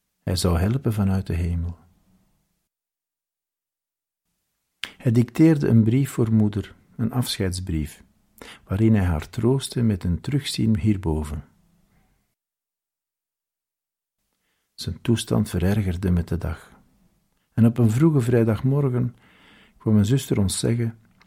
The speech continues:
dat Latsi stervende was. En zo vlug we konden, liepen we naar het hospitaal. De deur van zijn kamer stond open en verscheidene zusters knielden biddend rond het bed.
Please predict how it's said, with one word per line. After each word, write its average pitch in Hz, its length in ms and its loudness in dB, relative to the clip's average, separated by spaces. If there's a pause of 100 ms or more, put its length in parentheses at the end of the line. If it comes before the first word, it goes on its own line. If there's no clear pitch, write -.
(160)
dat 98 220 -6
Latsi 120 560 -2
stervende 98 680 -2
was. - 460 -10 (1200)
En 78 160 -6
zo 80 100 -8
vlug 120 280 -2
we 107 100 -2
konden, 127 440 0
liepen 120 360 -2
we 107 60 2
naar 87 200 2
het 85 120 -6
hospitaal. - 640 -8 (1080)
De 95 120 -4
deur 151 260 4
van 143 120 2
zijn 107 220 0
kamer 127 340 0
stond - 320 -4
open 127 500 -2 (1300)
en 107 140 -4
verscheidene 117 580 -2
zusters 110 500 -4
knielden 104 560 0
biddend 120 380 0
rond 117 200 0
het 98 140 -4
bed. 82 360 -6